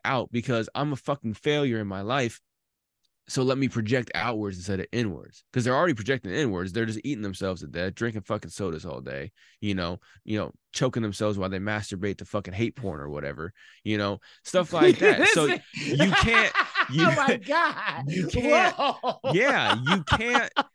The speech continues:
Speaker 1: you can't, you just can't, you, you can't indulge those people, you know?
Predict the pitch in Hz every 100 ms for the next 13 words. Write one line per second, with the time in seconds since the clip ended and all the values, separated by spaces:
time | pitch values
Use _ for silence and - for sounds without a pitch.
0 | - 147 160 - 220 226 - - 226 _
1 | - 147 131 - _ - 131 147 147 190
2 | - - 208 151 82 - - - 139 185
3 | 151 180 214 - 151 135 185 190 147 131
4 | - - - 101 - - 523 - - -
5 | - - 120 120 131